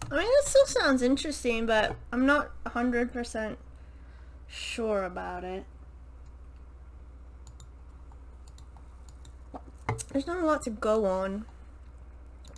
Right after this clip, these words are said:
Okay, on August eighteenth, we have An Old Money Murder in a Mayfair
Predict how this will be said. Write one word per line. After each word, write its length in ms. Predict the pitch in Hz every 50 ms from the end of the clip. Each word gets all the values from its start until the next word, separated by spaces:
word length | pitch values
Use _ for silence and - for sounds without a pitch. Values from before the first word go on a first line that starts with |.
| - - - - - - - - - - - -
Okay, 460 | 247 240 - - 302 302 285 247 190
on 240 | - 220 233 233 -
August 600 | - 226 233 233 233 240 233 214 - - - - -
eighteenth, 920 | 277 330 359 - - - - - 247 247 285 392 403 - - - - - - - - - - - - - - - - - - -
we 180 | - 240 254
have 400 | 247 - - 233 226 226 233 240 233
An 120 | 208 208 -
Old 380 | - 247 254 262 269 285 302 - -
Money 560 | - 254 247 254 254 247 247 247 247 240 240 -
Murder 560 | - 226 220 220 220 233 233 233 247 240 233
in 220 | - - 220 208 208
a 40 |
Mayfair 840 | 208 202 208 220 247 294 320 - - - 202 175 175 185 208 320 370